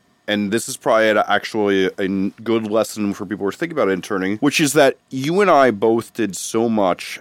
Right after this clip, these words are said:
outside of, uh, what we, like, actually did. Like, so when I'm getting record producing interns, like, one of the reasons I got an internship and I didn't,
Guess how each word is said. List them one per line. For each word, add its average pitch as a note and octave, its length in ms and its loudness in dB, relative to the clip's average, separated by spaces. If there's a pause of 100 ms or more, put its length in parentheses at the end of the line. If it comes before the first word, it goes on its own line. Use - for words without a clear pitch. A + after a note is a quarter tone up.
(100)
outside F#2 880 0 (140)
of, E2+ 640 -2 (200)
uh, F#2+ 260 0
what A#2+ 360 -2
we, G#2 340 -2 (180)
like, F#2+ 380 -2
actually G#2+ 260 -4
did. A2+ 120 0
Like, G#2+ 160 0
so B2+ 240 2 (300)
when C3 120 0
I'm F3+ 200 4
getting D#3 400 4
record D3+ 400 2
producing G2+ 400 -2
interns, F#2 260 -2
like, F#2 100 -2
one A#2 140 4
of C#3 60 2
the B2+ 80 0
reasons A#2 340 0
I G#2 140 2
got G#2+ 180 2
an G#2 60 0
internship A2+ 320 -6
and G#2 120 -4
I G2 140 2
didn't, A#2 300 -2